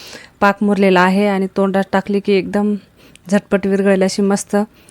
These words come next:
बालुशाही आपण स्वीटपेक्षाही भारी घरच्या घरी एकदम सोप्या पद्धतीत बनवूयात. तुम्ही बघा एकदम आतपर्यंत रस छान मुरलेला आहे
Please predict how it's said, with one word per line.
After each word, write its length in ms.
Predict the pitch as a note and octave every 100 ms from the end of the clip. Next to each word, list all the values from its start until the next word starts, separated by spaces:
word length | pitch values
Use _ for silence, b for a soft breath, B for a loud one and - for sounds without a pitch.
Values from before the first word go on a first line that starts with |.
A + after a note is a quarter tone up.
| b b F#3
बालुशाही 440 | F#3 F#3+ G#3 F#3+
आपण 200 | F3+ G3+
स्वीटपेक्षाही 600 | - A3 - G3 - G#3
भारी 280 | G3 G3+ F#3+
घरच्या 320 | F3+ G3 G3
घरी 220 | F#3 F#3 F#3
एकदम 220 | F#3 G3
सोप्या 320 | F#3+ F#3 F3+
पद्धतीत 380 | F3 F3+ - G3
बनवूयात. 420 | F3+ F#3+ G3 F3+
तुम्ही 560 | G3 - - - - G3+
बघा 200 | F#3+ F#3+
एकदम 320 | F#3 F3 G3
आतपर्यंत 480 | F3+ F#3 - F#3+ F#3
रस 220 | F#3+ F#3 -
छान 220 | G3+ G3
मुरलेला 400 | F3+ F3 E3+ E3
आहे 220 | D#3+